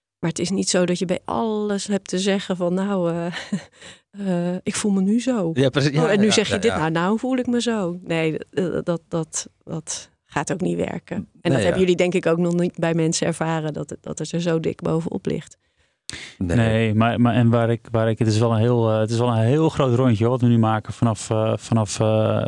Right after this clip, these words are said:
Speaker 3: dat we begonnen over die transactionele analyse. Want je zat midden in een
Speaker 2: Ja,
Speaker 3: ander
Speaker 2: ja,
Speaker 3: stuk.
Speaker 2: was, ja, ik weet niet meer waar we waren, maar
Speaker 3: Ehm, maar goed, dat, ik, ik begon over het glas water, maar ik merk ook wel dat, eh, dat,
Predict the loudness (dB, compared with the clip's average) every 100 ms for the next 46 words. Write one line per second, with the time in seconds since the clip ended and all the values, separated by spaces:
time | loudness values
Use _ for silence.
0 | 0 0 0 0 0 2 2 2 2 2
1 | 2 2 2 0 2 2 2 2 4 2
2 | 2 2 0 2 0 4 4 4 2 4
3 | 2 2 2 0 0 -2 -2 -2 0 2
4 | 2 0 2 2 2 2 2 2 2 4
5 | 2 2 _ -2 2 4 4 2 0 0
6 | 2 4 4 2 2 2 4 4 2 2
7 | 0 2 2 2 2 2 2 4 2 4
8 | 2 4 2 4 0 -2 -16 _ _ _
9 | -2 2 2